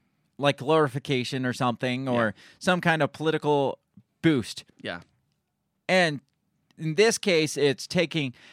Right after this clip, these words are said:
Speaker 1: taking down the, the Republicans a peg
Speaker 2: Yeah.
Speaker 1: to, to accuse them of literal human trafficking. And
Speaker 2: Yeah.
Speaker 1: this, this is just, like, exciting for her.
Speaker 2: Yeah.
Speaker 1: Like, the fact that he's doing it is exciting for her because she gets,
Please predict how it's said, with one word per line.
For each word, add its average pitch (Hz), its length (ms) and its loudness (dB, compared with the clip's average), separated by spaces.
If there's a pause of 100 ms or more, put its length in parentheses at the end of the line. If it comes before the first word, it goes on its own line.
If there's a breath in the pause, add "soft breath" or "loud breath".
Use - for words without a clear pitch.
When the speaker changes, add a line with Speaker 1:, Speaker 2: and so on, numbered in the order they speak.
(100)
Speaker 1:
taking 190 320 0
down 160 300 4
the, 123 220 2
the 131 100 -4
Republicans 131 640 0
a 117 60 -6
peg 120 520 -2 (160 soft breath)
Speaker 2:
Yeah. 104 120 -12
Speaker 1:
to, 135 300 2
to 139 220 -2
accuse 190 360 -6
them 139 160 -4
of 117 160 -6
literal 156 360 -2
human 151 280 -6
trafficking. 131 640 -4
And 143 80 -6
Speaker 2:
Yeah. 208 80 0
Speaker 1:
this, - 180 -6 (380 soft breath)
this 220 260 0 (220)
is 143 160 -6
just, - 340 -6
like, 113 300 -4
exciting 139 640 -2
for 113 160 -10
her. 120 400 0 (140)
Speaker 2:
Yeah. 95 220 -12 (220)
Speaker 1:
Like, 185 280 2 (1500)
the 175 120 0
fact - 380 0
that 202 140 6
he's 151 180 -2
doing 170 380 0
it 117 140 -4
is 113 140 -8
exciting 117 480 -2
for 110 160 -6
her 117 140 -2
because 120 240 -6
she 147 120 -10
gets, 139 180 -4